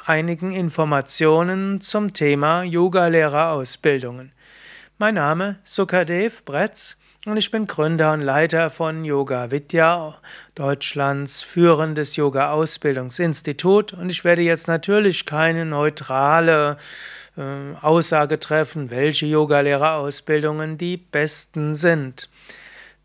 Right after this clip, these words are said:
Ne, aber wenn man überlegt, welche Yogalehrerausbildung ist die beste, dann gilt zunächst einmal,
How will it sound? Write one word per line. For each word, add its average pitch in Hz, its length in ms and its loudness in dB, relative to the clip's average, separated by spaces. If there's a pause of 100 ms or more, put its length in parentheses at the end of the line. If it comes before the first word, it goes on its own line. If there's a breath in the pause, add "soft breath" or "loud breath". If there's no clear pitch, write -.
(140)
Ne, 175 320 -6 (120)
aber 143 460 2 (220 loud breath)
wenn 151 100 0
man 143 160 0
überlegt, 139 600 2
welche 143 240 2
Yogalehrerausbildung 147 1300 0
ist - 240 -12
die 127 80 -10
beste, 185 560 0
dann 151 160 0
gilt 156 260 -2
zunächst 135 540 -4
einmal, 170 500 2